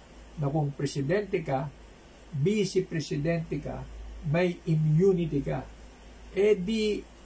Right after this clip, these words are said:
tatakbo na lang akong vice president," Duterte said. So, ibig sabihin, indirectly,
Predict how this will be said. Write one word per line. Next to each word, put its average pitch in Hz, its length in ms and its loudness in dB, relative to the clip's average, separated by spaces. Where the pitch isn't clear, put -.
tatakbo 180 640 0
na 160 160 0
lang 151 240 -2
akong 139 360 -2
vice 156 480 0
president," 131 640 -2
Duterte 135 880 -2
said. - 400 -6
So, 160 160 -2
ibig 202 320 0
sabihin, 165 640 2
indirectly, 160 1040 2